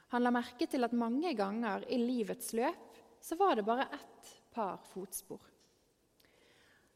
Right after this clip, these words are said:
Da oppdaget han også at det var de gangene da livet hans hadde vært vanskeligst og mest smertefullt. Dette forsto han ikke,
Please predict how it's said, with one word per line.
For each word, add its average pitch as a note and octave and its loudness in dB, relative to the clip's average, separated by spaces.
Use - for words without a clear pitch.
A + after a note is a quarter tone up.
Da D4+ 4
oppdaget B3 0
han A3 -2
også G#3 -2
at A#3+ -4
det E4+ 4
var A3 2
de C#4 0
gangene A3 2
da C4+ 4
livet C4+ 2
hans G3 -6
hadde A3 0
vært A#3 -6
vanskeligst A#3 -2
og C4 2
mest - -4
smertefullt. - -10
Dette A3 -2
forsto D#4 0
han F#3 0
ikke, G#3 0